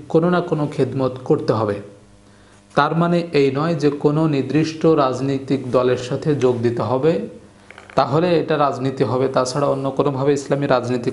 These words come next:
করা যাবে না, বিষয়টা এরকম না। ইসলাম কায়েমের জন্য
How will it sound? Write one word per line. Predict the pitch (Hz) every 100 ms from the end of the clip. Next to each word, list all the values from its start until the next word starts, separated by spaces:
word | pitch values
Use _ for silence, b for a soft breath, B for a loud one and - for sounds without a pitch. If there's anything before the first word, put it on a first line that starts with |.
| -
করা | 123 117
যাবে | 113 113 127
না, | 160
বিষয়টা | 139 135 143 135
এরকম | 123 120
না। | 110 110 104 - - - - b b b b b
ইসলাম | 180 127 - 151 160 156
কায়েমের | 139 139 139 131 120
জন্য | 127 131 160 180